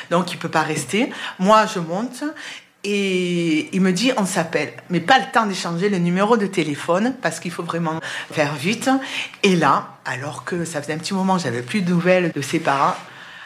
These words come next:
ma mémoire est revenue et je me suis souvenue du numéro de fixe de téléphone de ses parents. Je lui dis à voix haute, «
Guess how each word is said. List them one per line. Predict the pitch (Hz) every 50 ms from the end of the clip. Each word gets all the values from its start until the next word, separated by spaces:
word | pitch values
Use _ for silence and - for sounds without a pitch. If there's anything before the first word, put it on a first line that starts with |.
| - - - _ _
ma | - 175 175 170
mémoire | 185 208 226 254 302 320 294
est | 277 240
revenue | 226 254 220 208 214 202 196 208 240
et | 262 240
je | - -
me | 190 175
suis | 170 175 175 175
souvenue | - - 254 240 220 202 190 208 233
du | 208 196 170 175
numéro | 175 180 185 190 185 196 226
de | 196 170
fixe | 170 - - - - - - - -
de | 147 147 165
téléphone | - 185 175 165 - - 175 185
de | 170
ses | 165 - -
parents. | 135 - 143 135 139 135 131 - - - - - - - - -
Je | - 170
lui | 165 156 165
dis | 160 208 233
à | 220 202
voix | 185 175 160 147 139
haute, « | 156 214 - -